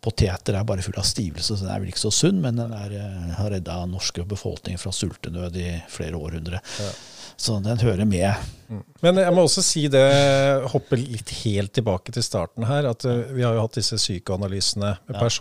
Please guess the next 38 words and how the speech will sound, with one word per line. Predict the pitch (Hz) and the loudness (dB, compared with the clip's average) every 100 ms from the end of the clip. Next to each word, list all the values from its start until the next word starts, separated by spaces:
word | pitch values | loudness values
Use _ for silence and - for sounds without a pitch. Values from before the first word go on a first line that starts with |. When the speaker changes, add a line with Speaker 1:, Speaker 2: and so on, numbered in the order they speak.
| 98 92 98 98 101 | -4 -4 -4 -4 -4
Speaker 2:
personlighetstest, | 101 - - - - 110 90 156 - | -4 -4 -4 -8 -12 -8 -2 0 0
Speaker 1:
Mm. | |
Speaker 2:
og | 127 | -2
du | 117 131 | -2 -2
er | 101 101 | -2 -2
en | 110 120 | -4 -6
forsvarer, | - 107 - 101 85 92 120 | -6 -6 -4 -4 -4 -4 -4
var | 107 | -6
det | 101 | -8
ikke | 101 | -8
det | 101 | -6
det | |
var? | 107 120 - | -6 -6 -4
Speaker 1:
Ja, | 107 | -6
forsvarer, | - - 82 90 | -4 -6 -6 -8
ja. | 123 - - 147 | -14 -16 -10 -2
Speaker 2:
Og | |
du | 123 131 | 2 4
er | |
den | 160 | 2
første, | - - 165 - - - 156 170 | -2 0 2 2 -2 0 0 0
fordi | - 151 143 | -2 0 2
det | 143 | 4
er | |
sånne | 139 127 | 4 2
bokstaver, | 123 127 - 113 131 | 0 -2 0 2 2
du | 135 | 2
er | 123 | 2
om | 123 | 2
du | 127 | 0
er | 127 139 | 0 0
ekstrovert, | 123 - - - 135 170 233 - - - - | -4 -2 -2 0 0 0 -2 -4 -6 -6 -8
Speaker 1:
Ja. | 95 123 _ _ _ - | -12 -14 _ _ _ -10
Speaker 2:
det | 135 135 | 0 2
er | 135 | 4
sånne | 127 117 120 123 120 | 2 2 2 2 0
som | 113 135 | 0 2
meg, | 123 190 | 2 2